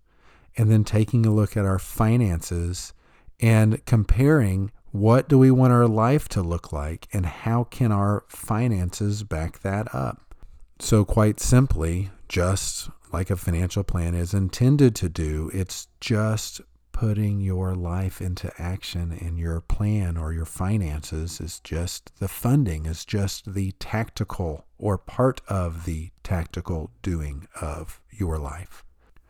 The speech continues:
So some of these things that you want to do might be travel, see different parts of the world, or gain experiences in one way, shape, or form, whether that be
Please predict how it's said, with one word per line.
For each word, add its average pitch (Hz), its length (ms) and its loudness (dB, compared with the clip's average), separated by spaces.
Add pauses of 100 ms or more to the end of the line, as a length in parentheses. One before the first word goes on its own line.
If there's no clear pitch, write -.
(220)
So 123 240 6
some 135 260 4
of 127 80 6
these 120 280 4
things 117 480 2 (500)
that 110 340 4
you 120 240 6
want 113 460 4
to 123 160 2
do 95 640 0
might 90 560 -2 (160)
be 90 320 -2
travel, 123 760 0
see 123 460 -2
different 120 380 -2
parts 120 280 -4
of 127 80 -4
the 123 80 -2
world, 123 680 -2
or 104 140 -4
gain 110 280 0
experiences 113 1040 -2
in 101 200 -4
one 98 200 -4
way, 92 160 -6
shape, 90 320 -10
or 95 40 -8
form, 90 400 -10
whether 95 300 -8
that 92 300 -10
be 95 320 -4